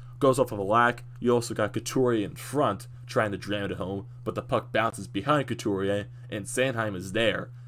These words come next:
in the slot to bury it past Jaroslav, Jaroslav Halak for a five five game in the third period. And the Flyers still continuing to get their chances, but Boston decides to wake up a little bit. They're starting to get the shots on Carter Hart after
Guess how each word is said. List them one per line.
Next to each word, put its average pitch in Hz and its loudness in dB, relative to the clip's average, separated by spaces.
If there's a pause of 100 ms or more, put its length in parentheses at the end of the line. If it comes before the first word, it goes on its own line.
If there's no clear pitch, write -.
(120)
in 139 0
the 120 -4
slot 113 -2
to 123 6
bury 117 4
it 117 -6
past 107 2
Jaroslav, 104 2 (280)
Jaroslav 113 2
Halak 98 0 (540)
for 113 0
a 95 -6
five 131 4
five 110 0
game 98 -4 (880)
in 110 -2
the 104 -2
third 101 -4
period. 95 -4 (400)
And 110 -4
the 104 -6
Flyers 107 2
still 110 0
continuing 107 -4
to 95 -6
get 107 -2
their 87 -4
chances, 113 -2
but 98 0 (380)
Boston 151 0
decides 131 0
to 117 0
wake 117 2
up 117 -4
a - 0
little 117 2
bit. 120 -2
They're 101 -2
starting 101 -6
to 104 -4
get 101 -6
the 98 -6
shots 104 0
on 98 0
Carter 95 -2
Hart 101 0
after 98 -2